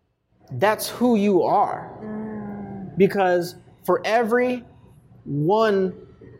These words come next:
Speaker 1: A-list actor in Hollywood, there is a thousand people, ten thousand people, as, you know, people who do hair and makeup, people who do C G I on computers, people who run cords and cables and cameras,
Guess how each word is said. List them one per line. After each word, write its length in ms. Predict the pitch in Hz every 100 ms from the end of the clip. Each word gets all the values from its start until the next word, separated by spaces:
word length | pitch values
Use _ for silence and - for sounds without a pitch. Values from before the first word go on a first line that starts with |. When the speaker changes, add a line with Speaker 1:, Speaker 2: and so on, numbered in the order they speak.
| - _
Speaker 1:
A-list 520 | 185 196 190 190 - -
actor 340 | 165 170 175
in 80 | 151
Hollywood, 720 | 139 160 165 139 120 107 127 - - - - _
there 140 | 151
is 120 | 147
a 60 | 135
thousand 480 | 135 165 180 170 170
people, 680 | - 226 214 131 123 151 - - -
ten 280 | - 180 240
thousand 380 | 180 156 135 135
people, 500 | 139 123 120 120 - - - - - - _ _ _ _ - 135
as, 440 | 131 127 - - - - - -
you 120 | 143
know, 140 | 120 117
people 260 | - 143
who 80 | 143
do 120 | 135
hair 200 | 127 143
and 100 | 123
makeup, 720 | 123 185 208 202 - - _
people 220 | - 135 123
who 160 | 131
do 340 | 120 131 123 110
C 220 | - 143
G 180 | 123 143
I 200 | 185 185
on 120 | 160
computers, 520 | 147 131 220 208 208
people 340 | - 156 147
who 360 | 143 139 135 135 -
run 240 | 127 151 156
cords 300 | 175 170 143
and 100 | 143
cables 380 | 175 175 165 139
and 100 | 135
cameras, 420 | 214 233 247